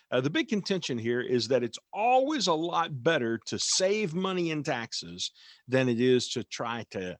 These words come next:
make more money. And I'm gonna share with you two or three ways that we might save more money in taxes.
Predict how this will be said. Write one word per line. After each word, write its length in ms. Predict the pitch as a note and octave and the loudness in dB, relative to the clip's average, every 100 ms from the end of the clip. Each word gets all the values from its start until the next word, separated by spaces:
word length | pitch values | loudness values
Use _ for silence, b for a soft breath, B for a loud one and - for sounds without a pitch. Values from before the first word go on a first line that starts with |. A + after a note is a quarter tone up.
| _ | _
make 300 | A2 A#2+ G#2 _ | -2 -2 -4 _
more 320 | G2 F2+ F2 | -8 -6 -8
money. 360 | E2 E2+ D#2 - _ _ _ _ _ _ | -10 -12 -14 -20 _ _ _ _ _ _
And 300 | B2+ B2+ C3 | -4 -2 -2
I'm 160 | D#3 G#3 | -4 -4
gonna 180 | F#3 F3 | -4 -4
share 260 | - E3 | 0 0
with 220 | G#3 - | -2 -4
you 100 | D3 | -6
two 200 | G3 - | -6 -2
or 60 | D#3+ | -2
three 200 | - E3 | 0 -4
ways 340 | E3 A#3+ G3 D#3 | -4 -4 -4 -6
that 100 | D3+ | -4
we 100 | D#3 | -4
might 300 | D3 C#3+ - | -2 -4 -2
save 420 | - G#3+ G#3 E3 | -2 0 -2 -2
more 300 | C#3+ D3 F3+ | -2 -2 -2
money 360 | C#3+ B2+ C#3 | -4 -4 -6
in 140 | - E3+ | -6 -6
taxes. 580 | F#3 A#3+ - - - | -6 -8 -12 -16 -18